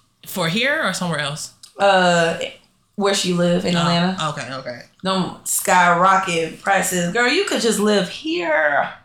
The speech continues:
Speaker 1: She from here?
Speaker 2: Mm-mm.
Speaker 1: Oh. Well, shit, if she ain't from here, it would be
Speaker 2: Well, she planning on moving to Savannah. She's still gonna be by herself.
Speaker 1: Savannah is different, though.
Speaker 2: In the same, the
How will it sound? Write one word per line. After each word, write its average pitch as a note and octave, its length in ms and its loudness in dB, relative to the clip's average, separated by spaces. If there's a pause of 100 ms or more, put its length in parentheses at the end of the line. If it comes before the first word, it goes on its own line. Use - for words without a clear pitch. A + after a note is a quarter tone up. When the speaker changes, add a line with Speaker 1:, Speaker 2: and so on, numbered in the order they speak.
(180)
Speaker 1:
She G3+ 160 -6
from G3+ 240 -4
here? C#4+ 160 -8 (420)
Speaker 2:
Mm-mm. F#3+ 480 -2
Speaker 1:
Oh. C#3+ 380 -4 (420)
Well, E4 180 -6
shit, E4+ 320 -2
if E4 100 -2
she G4+ 120 -2
ain't F#4+ 240 -2
from G#4 240 -6
here, F4 160 -4 (160)
it D#4+ 60 -4
would D#4+ 80 -8
be C#4+ 160 -2
Speaker 2:
Well, G4+ 100 2
she G#4 180 2
planning G4 260 2
on F4 180 0
moving F4+ 120 0
to F4 60 -4
Savannah. G4+ 580 0
She's F#4+ 200 -2
still F#4+ 160 -2
gonna F4+ 140 0
be F4 120 0
by E4 240 4
herself. G#4 560 -2 (460)
Speaker 1:
Savannah A3 500 -2
is F3 160 -4
different, D3+ 540 -8
though. - 260 -14 (160)
Speaker 2:
In D4 220 2
the B3+ 100 2
same, D4 560 2
the G#3+ 140 4